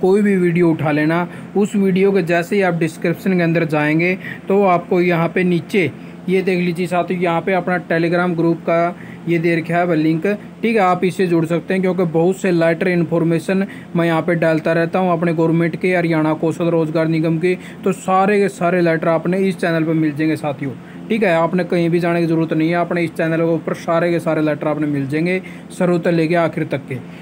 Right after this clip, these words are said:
ठीक है, आप इसको ज्वाइन कर सको, हरियाणा कौशल का नाम तो पाओगा और इसका मैं अपना यू वाला photo पाओगा, उसके अंदर आप जुड़ सको साथियों। ठीक है, तो ये देख लीजिए साथियों, मुख्यमंत्री साहब ने अभी थोड़ी सी देर पहले ये ट्वीट किया है।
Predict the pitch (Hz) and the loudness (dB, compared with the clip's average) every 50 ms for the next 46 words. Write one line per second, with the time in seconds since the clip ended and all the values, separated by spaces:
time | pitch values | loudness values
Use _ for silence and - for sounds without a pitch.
0 | - - - 214 240 220 196 180 175 170 185 170 - - 185 170 170 165 165 165 | -12 -4 -2 -2 2 2 2 2 2 2 0 -2 -2 -2 -2 0 0 0 0 0
1 | 160 170 156 160 - 170 180 185 185 175 170 156 160 160 156 170 156 160 - 170 | -2 -2 -4 -4 -4 -4 -2 0 0 0 0 0 0 -2 -2 -4 -4 -2 -2 -2
2 | 165 160 160 156 156 156 151 165 156 - 160 151 151 160 175 175 180 185 - - | 0 0 0 0 0 0 -2 -2 -2 -2 0 0 2 2 2 0 0 -2 -6 -12
3 | - - - - 170 160 170 165 - - 196 175 175 170 170 160 165 170 165 165 | -16 -14 -8 -4 -2 -2 -2 -2 -2 -2 -2 0 0 2 0 0 0 0 0 0
4 | 160 160 160 165 170 160 156 160 175 196 214 - - - - - - - - - | 0 2 2 2 2 2 2 2 0 0 -2 -6 -10 -18 -18 -18 -20 -20 -20 -20
5 | - - - - - - - - - - - - - 170 170 170 165 175 165 165 | -20 -18 -18 -18 -20 -20 -20 -20 -20 -20 -18 -14 -6 -2 -2 -2 0 -2 -2 0
6 | 165 156 151 151 156 156 156 151 156 - - 165 156 156 156 151 151 147 - 208 | 0 0 0 2 2 2 0 0 -2 -2 -2 -2 0 0 0 0 0 0 -2 -2
7 | 214 208 - - - - 156 165 160 156 147 - 143 151 143 131 - 135 131 - | -4 -4 -6 -14 -10 -4 -2 0 0 0 -2 -4 -4 -4 -4 -2 -2 -4 -4 -4
8 | - 123 110 - - - - - - - 220 226 - 160 127 - - - - - | -6 -10 -10 -10 -14 -18 -18 -14 -6 -4 -2 0 0 -2 -2 -4 -10 -16 -18 -20
9 | - - - - - - - - - - - - - - - - - - - - | -20 -20 -20 -20 -20 -20 -20 -20 -20 -20 -20 -20 -20 -20 -20 -20 -20 -20 -20 -20
10 | - - - - - - - - - - - - - - - 175 175 170 180 180 | -20 -20 -20 -20 -20 -20 -20 -20 -20 -20 -20 -20 -16 -6 -2 -2 0 0 2 2
11 | 175 175 180 165 185 175 175 180 175 180 180 180 180 170 170 - 190 180 180 170 | 2 2 0 0 0 0 0 0 0 0 0 2 0 0 -2 -2 -2 0 0 0
12 | 175 180 165 - 165 160 160 170 175 175 165 165 165 175 180 170 - 165 165 170 | 0 -2 0 0 0 2 2 2 2 2 0 0 2 0 0 0 0 0 0 0
13 | 160 170 170 156 170 165 160 170 - 160 165 170 180 170 175 165 165 170 156 160 | 0 -2 -2 0 0 0 0 2 2 2 2 2 2 2 2 0 0 0 0 0
14 | 151 156 - 160 151 151 147 147 156 160 175 185 | 0 -2 -4 -2 0 0 0 0 0 -2 -2 -4